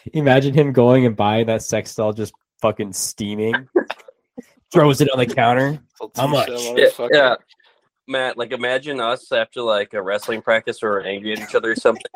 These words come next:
Speaker 3: <laughs> Probably just, like, shove sex dolls near lockers. <laughs>
Speaker 2: He put a shrunken head in his locker.
Speaker 3: A shrunken head in,
Speaker 2: Uh,
Speaker 3: yeah, with, oh, dude.
Speaker 1: Honestly,
Speaker 3: It's like,
Speaker 1: I would,
Speaker 3: I,
Speaker 1: like,
Speaker 3: you
Speaker 1: I'd
Speaker 3: got
Speaker 1: take
Speaker 3: me
Speaker 1: that
Speaker 3: angry.
Speaker 1: as an apology.
Speaker 3: Yeah.
Speaker 1: Like, "Thank you."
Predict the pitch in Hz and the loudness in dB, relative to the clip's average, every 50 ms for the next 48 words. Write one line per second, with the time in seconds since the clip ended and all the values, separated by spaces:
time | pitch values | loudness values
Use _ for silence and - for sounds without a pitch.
0 | - - _ _ - - _ - - 117 120 123 226 - 120 - - - - 117 | -18 -20 _ _ -20 -14 _ 2 4 4 4 4 2 -2 -6 -6 -8 -6 -2 0
1 | 113 117 113 - - - 117 107 110 - - - 110 104 104 101 101 104 101 98 | 0 0 -2 -8 -8 -4 -2 -2 -2 -4 -6 -4 -2 -2 -2 -2 -2 -2 -2 -2
2 | 92 90 92 95 - - 92 95 98 101 - - - - _ _ _ _ _ _ | -2 -2 -4 -4 -6 -8 -10 -10 -10 -10 -12 -18 -20 -20 _ _ _ _ _ _
3 | - _ _ _ - - - _ - - - - - - - - - - - - | -20 _ _ _ -20 -20 -20 _ -20 -10 -10 -10 -10 -10 -10 -10 -10 -10 -10 -20
4 | _ - _ - 151 156 - 196 175 170 - - - - 196 170 170 165 - 165 | _ -20 _ -10 -10 0 2 2 4 4 2 2 2 4 4 4 4 4 0 -2
5 | 160 156 139 - 180 156 165 165 160 156 143 139 135 - 120 110 113 113 135 - | -2 0 -2 0 2 2 2 2 2 -2 -4 -4 -8 -6 -6 -4 -4 -4 -6 -6
6 | - 117 113 131 160 - - _ _ 135 139 - - - - 151 135 - - - | -10 -12 -12 -12 -12 -14 -16 _ _ -6 0 2 2 4 4 4 2 2 0 0
7 | 165 156 156 - 165 151 139 139 139 135 135 127 120 113 - 85 113 - 123 127 | 2 2 2 0 0 2 2 2 2 0 -2 -8 -10 -12 -12 -14 -12 -12 -10 -8
8 | 113 98 107 113 113 113 - - _ _ _ _ _ _ _ - 113 113 107 - | -8 -8 -8 -8 -10 -10 -10 -14 _ _ _ _ _ _ _ -12 -12 -12 -12 -12
9 | - 117 113 135 160 196 214 - - 208 214 202 - 247 190 160 185 185 165 147 | -10 -4 0 2 4 4 4 6 6 6 6 6 4 4 4 4 4 4 4 4
10 | 156 147 135 - _ _ _ _ _ _ _ _ _ _ _ _ _ 139 143 151 | 2 2 0 -2 _ _ _ _ _ _ _ _ _ _ _ _ _ -4 0 2
11 | 139 139 143 - 143 147 151 156 151 156 156 147 131 110 - _ 113 120 151 160 | 4 4 4 2 2 0 0 0 -2 -2 -4 -6 -10 -12 -12 _ -6 -4 -4 -4
12 | 135 117 113 107 98 101 107 - _ _ _ _ _ _ _ _ - 120 120 117 | -4 -4 -8 -12 -12 -14 -14 -16 _ _ _ _ _ _ _ _ -8 -6 -6 -6
13 | - - _ _ 113 143 196 - - 117 98 87 85 87 95 117 | -8 -12 _ _ -10 -8 -8 -8 -10 -10 -10 -10 -10 -12 -16 -18